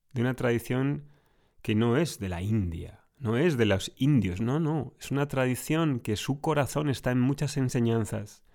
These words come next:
no solamente en la India, en las filosofías perennes, en muchas otras partes, también en Occidente.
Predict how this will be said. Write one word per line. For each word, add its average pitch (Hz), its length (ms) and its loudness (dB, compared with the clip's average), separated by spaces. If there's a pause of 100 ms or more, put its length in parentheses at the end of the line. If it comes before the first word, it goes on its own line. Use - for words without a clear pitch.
(220)
no 107 140 -2
solamente 104 480 2
en 104 80 2
la 98 80 0
India, 98 460 -2 (240)
en 120 60 -6
las 98 100 -6
filosofías 101 760 -4
perennes, 98 760 -2
en 110 80 -10
muchas 151 320 -4
otras 151 280 -6
partes, 147 400 -4
también 107 260 -2
en 107 100 0
Occidente. 101 680 -4